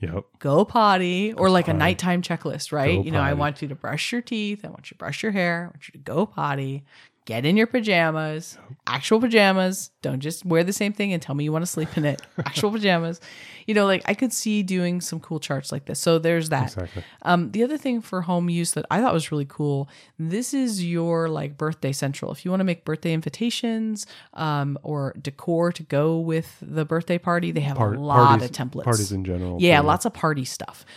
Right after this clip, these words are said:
Speaker 2: So you can find lots of good i-, invitations for, for parties and things like that. Lots
Speaker 1: And
Speaker 2: of holiday stuff.
Speaker 1: And then we also talked about keeping memories through scrapbooking. You've done
Speaker 2: Yeah,
Speaker 1: some of this
Speaker 2: so
Speaker 1: as well.
Speaker 2: I'm, I'm a fan of digital scrapbooking. One of the things that I started and,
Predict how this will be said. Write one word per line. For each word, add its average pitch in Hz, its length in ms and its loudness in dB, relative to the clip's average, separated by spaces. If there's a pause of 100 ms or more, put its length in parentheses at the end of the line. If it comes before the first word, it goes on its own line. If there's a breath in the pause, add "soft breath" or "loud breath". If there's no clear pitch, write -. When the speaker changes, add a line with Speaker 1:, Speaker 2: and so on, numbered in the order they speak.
Speaker 2:
So - 160 -6
you 165 140 -4
can 156 140 -4
find 147 200 -2
lots 147 240 -4
of 143 80 -4
good 143 460 -2
i-, - 20 -16 (240)
invitations 135 720 -4
for, 143 380 -12
for 147 140 -8
parties 135 560 -6
and 135 240 -8
things 131 180 -4
like 123 160 -8
that. 117 180 -10
Lots 190 220 2
Speaker 1:
And 175 80 -2
Speaker 2:
of - 60 -18
holiday 139 460 0
stuff. 139 500 -8
Speaker 1:
And 123 80 2
then 117 80 4
we 113 80 6
also 104 200 2
talked 104 240 -2
about 104 300 -2 (220)
keeping 107 320 -4
memories 101 460 -2
through 90 180 -8
scrapbooking. 95 800 -2 (300 soft breath)
You've 98 240 -6
done - 120 0
Speaker 2:
Yeah, 156 140 4
Speaker 1:
some 143 120 4
of 143 40 0
this - 80 -4
Speaker 2:
so 180 200 4
Speaker 1:
as - 40 2
well. 151 120 4
Speaker 2:
I'm, 190 120 0
I'm 247 260 2
a 294 60 0
fan 220 240 0
of 202 100 0
digital 180 300 -2
scrapbooking. 156 680 -4
One 175 120 0
of 220 60 -2
the 196 80 -6
things 170 240 -6
that 156 80 -6
I 143 80 -4
started 143 520 -4
and, 135 320 -4